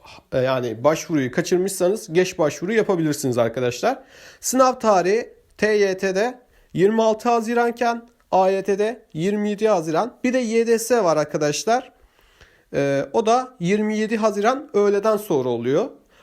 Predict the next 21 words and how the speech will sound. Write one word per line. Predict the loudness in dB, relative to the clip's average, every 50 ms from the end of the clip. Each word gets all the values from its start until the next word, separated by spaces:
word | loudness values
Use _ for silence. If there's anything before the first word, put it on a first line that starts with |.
| -8 0
O | 0 2
yabancı | 2 2 2 2 0 0 0 -4 -6 -6
dil, | -6 -8 -8 -12 -16 _ _ _ _ _ _ -12 -8 -8 -6 -6 -8 -10 -14 -14 -14 -8 -2
yabancı | 2 2 2 2 2 -2 -2 -4 -6 -6
dil | -6 -6
sınavına | -6 -6 -4 -2 -2 0 -2 -2
giren | -4 -2 -2 -2 -2 0
arkadaşlar | 0 -2 -2 -2 -2 -2 -2 -2 -2 -4
için | -4 -4 -4 -4 -2 -2
geçerli. | -2 -2 -2 -2 -2 -2 -2 -4 -6
Siz | -8 -8 -8 -8 -10 -12 -14 -10 -6
girmiyorsunuz | -4 -2 -2 -2 -2 -4 -4 -6 -8 -2
galiba | 0 0 0 0 -2 -6 -8 -6
bildiğim | -8 -8 -6 -6 -6 -6
kadarıyla. | -4 -2 -2 0 0 -2 -2 -4 -6 -10 -14 -20 -20 -20 -20 -20 -20 -20 -20 -20 -20 -20 _ _
Açıklanma | -2 -2 -2 -2 -6 -2 -2 -2 0 0 -2 -2
tarihi | 0 2 2 2 2 0
arkadaşlar | 0 -2 -2 -2 -4 -4 -4 -4 -2 -4 -2 -2 -4 -4 2 4
dört | 4 4 4 2 0
Ağustos'ta. | 0 0 0 -4 -4 -4 -4 -4 -4 -6 -2 0 0 0 0 -4 -14 _ -20 -20 -20 -20 -20 -18 -16 -16 -14 -8 -4
Ee, | -2 -2 -2 -2 -2